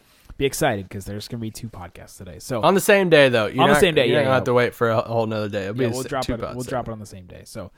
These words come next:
Speaker 1: right, let's take a quick break. When we come back, let's start this game. All right, Isaac.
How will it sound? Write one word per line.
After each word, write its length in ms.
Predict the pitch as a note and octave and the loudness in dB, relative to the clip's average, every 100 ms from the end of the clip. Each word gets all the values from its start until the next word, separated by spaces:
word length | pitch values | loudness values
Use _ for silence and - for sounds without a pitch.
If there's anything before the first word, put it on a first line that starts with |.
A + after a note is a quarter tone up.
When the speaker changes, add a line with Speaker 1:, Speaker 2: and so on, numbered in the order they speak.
| _ - | _ 2
Speaker 1:
right, 120 | D3+ | 2
let's 120 | C#3 | 4
take 120 | G3 | 0
a 20 | D#3+ | 2
quick 140 | F3+ | 0
break. 200 | E3+ F3+ | 2 0
When 80 | F3 | 0
we 80 | F3 | 2
come 100 | F3+ | 4
back, 300 | F#3 A#2+ - | 4 4 -2
let's 140 | C#3+ | -6
start 260 | - G3 - | 2 2 2
this 160 | D3+ | -4
game. 380 | - D#3 A2 G2 _ _ _ _ _ _ _ _ _ _ _ _ _ _ _ _ _ _ _ _ _ - | -6 -8 -10 -14 _ _ _ _ _ _ _ _ _ _ _ _ _ _ _ _ _ _ _ _ _ 0
All 80 | E3+ | 4
right, 120 | F3 | 4
Isaac. 480 | D#3+ D#3 D#3+ D#3 | 4 2 0 -2